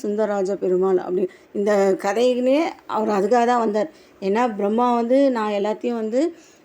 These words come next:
அழகா படைச்சிருக்கேன்னு" சொல்லி கர்வமா இருந்தாரு. அது தப்பு, உன்னை விட எல்லாராலையும் அழகா படைக்க முடியும்னு தானே அழகான ஒரு ரூபத்துல வந்ததுனால அவருக்கு சுந்தரராஜ பெருமாள்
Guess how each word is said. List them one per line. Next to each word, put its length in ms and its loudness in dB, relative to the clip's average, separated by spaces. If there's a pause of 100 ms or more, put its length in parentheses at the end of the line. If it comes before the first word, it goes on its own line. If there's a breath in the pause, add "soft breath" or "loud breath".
அழகா 440 0
படைச்சிருக்கேன்னு" 560 -2
சொல்லி 260 -4
கர்வமா 480 2
இருந்தாரு. 420 0 (400 loud breath)
அது 260 -4
தப்பு, 480 2
உன்னை 260 0
விட 280 -2
எல்லாராலையும் 460 -4
அழகா 340 -4
படைக்க 320 -4
முடியும்னு 640 -2 (500 loud breath)
தானே 520 0 (180)
அழகான 560 -2
ஒரு 180 2
ரூபத்துல 340 0
வந்ததுனால 640 2 (340 loud breath)
அவருக்கு 480 -2
சுந்தரராஜ 500 0
பெருமாள் 440 0